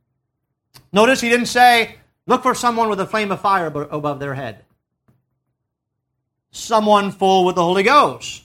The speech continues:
What does that mean? And how can a believer be full of the Holy Ghost? Well,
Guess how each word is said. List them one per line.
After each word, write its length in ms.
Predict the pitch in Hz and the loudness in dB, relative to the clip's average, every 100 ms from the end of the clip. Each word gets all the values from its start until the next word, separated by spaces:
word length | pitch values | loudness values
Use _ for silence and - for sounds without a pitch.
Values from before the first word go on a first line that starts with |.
| _ | _
What 100 | 190 | 0
does 140 | 202 175 | 2 4
that 240 | 208 208 | 2 2
mean? 540 | 294 359 185 123 95 - _ _ _ _ - - | -2 0 -2 -4 -12 -18 _ _ _ _ -16 -2
And 140 | 226 | 0
how 460 | 180 233 269 339 349 | 2 4 6 6 6
can 220 | 311 254 | 4 2
a 60 | 233 | 4
believer 440 | 226 226 240 277 | 4 4 2 0
be 180 | 226 226 | 0 -2
full 420 | - 180 190 196 | -2 0 4 6
of 200 | 214 220 | 4 4
the 100 | 220 | 0
Holy 240 | 165 190 | 0 0
Ghost? 220 | 196 190 214 | 2 2 4
Well, 300 | 208 - | 2 2